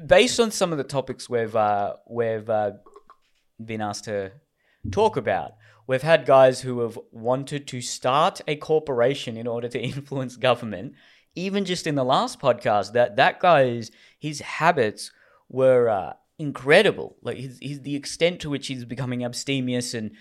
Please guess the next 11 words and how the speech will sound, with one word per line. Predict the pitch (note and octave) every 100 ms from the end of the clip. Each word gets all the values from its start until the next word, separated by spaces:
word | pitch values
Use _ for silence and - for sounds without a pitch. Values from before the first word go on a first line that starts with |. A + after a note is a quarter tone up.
| _
committing | - C3 C#3 C#3+ C3+ C3+ C#3
to | - A#2+ A#2 -
a, | - A2+ G#2+
a | A2+
positive | - D#3+ C3+ B2 G#2+
daily | B2+ B2+ B2
routine | A#2 A2 D#3 E3+ B2
at | C3+ - -
twenty-three | E3+ E3 C#3+ - F3+ A2+ F#2+ - _ _ _
is | D3
outstanding. | D#3 E3 - E3 G3 F#3+ G2+ G2+